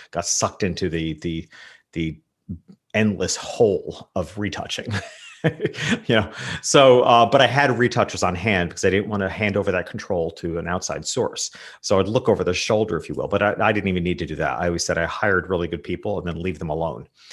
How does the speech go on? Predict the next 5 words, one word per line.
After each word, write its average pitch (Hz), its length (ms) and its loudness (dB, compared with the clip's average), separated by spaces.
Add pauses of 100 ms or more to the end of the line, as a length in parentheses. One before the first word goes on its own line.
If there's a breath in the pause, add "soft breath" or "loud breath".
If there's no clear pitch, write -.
(440 loud breath)
And, 104 220 0
but 117 220 2
our 107 200 4
criteria 120 840 2
was 90 800 2